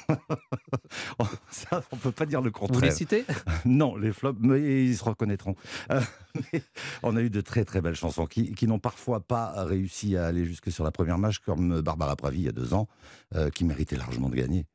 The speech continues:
Speaker 2: Mais pour vous, la plus belle, c'est Marie-Myriam ?
Speaker 1: Pour moi, la plus belle chanson française de l'Eurovision, euh, à cette heure, j'hésite entre
Speaker 2: Ah.
Speaker 1: Marie-Myriam et Lazara.
Speaker 2: Ah, et ben justement,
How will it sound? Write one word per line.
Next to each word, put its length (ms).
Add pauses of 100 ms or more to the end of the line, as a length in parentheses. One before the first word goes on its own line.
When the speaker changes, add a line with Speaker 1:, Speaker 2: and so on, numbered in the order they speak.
(160)
Speaker 2:
Mais 80
pour 160
vous, 80
la 100
plus 140
belle, 240 (100)
c'est 220
Marie-Myriam ? 680 (1040)
Speaker 1:
Pour 120
moi, 240
la 120
plus 100
belle 120
chanson 280
française 340
de 60
l'Eurovision, 580 (220)
euh, 540 (180)
à 100
cette 300
heure, 300 (1040)
j'hésite 540 (220)
entre 220
Speaker 2:
Ah. 80
Speaker 1:
Marie-Myriam 640
et 40
Lazara. 400 (340)
Speaker 2:
Ah, 580
et 60
ben 160
justement, 580